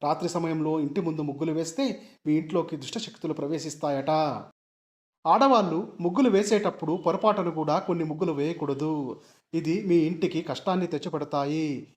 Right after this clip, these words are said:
నక్షత్రం ఆకారం వచ్చే ముగ్గులను గుమ్మం ముందు వేయకూడదు. అలాగే ఓం గుర్తు,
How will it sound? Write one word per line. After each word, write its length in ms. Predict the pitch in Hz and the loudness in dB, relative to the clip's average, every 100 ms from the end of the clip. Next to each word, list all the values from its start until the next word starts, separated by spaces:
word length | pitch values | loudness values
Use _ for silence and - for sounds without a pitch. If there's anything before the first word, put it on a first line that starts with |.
| _ | _
నక్షత్రం 480 | 156 - 262 262 240 | -8 0 0 2 2
ఆకారం 400 | 196 185 190 180 | 2 2 0 2
వచ్చే 280 | 165 165 165 | 0 -2 -2
ముగ్గులను 640 | 151 139 170 143 160 202 147 | -2 0 0 2 -2 -6 -6
గుమ్మం 300 | 160 180 156 | -2 -2 0
ముందు 300 | 143 135 156 | -4 -4 -4
వేయకూడదు. 840 | 143 147 147 135 147 151 143 117 _ _ | -4 -4 -6 -4 -4 -4 -4 -8 _ _
అలాగే 460 | 147 147 131 135 160 - _ | 0 0 0 -4 -6 -14 _
ఓం 260 | 151 190 156 | 2 2 0
గుర్తు, 440 | 151 - 147 - | -4 -4 -8 -8